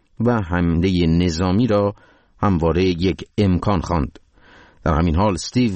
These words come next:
منوچین، وزیر خزانه‌داری ایالات متحده،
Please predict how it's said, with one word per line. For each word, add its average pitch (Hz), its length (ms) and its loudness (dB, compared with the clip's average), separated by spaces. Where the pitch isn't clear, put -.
منوچین، 95 680 0
وزیر 98 380 0
خزانه‌داری 82 720 -2
ایالات 90 500 0
متحده، 85 840 0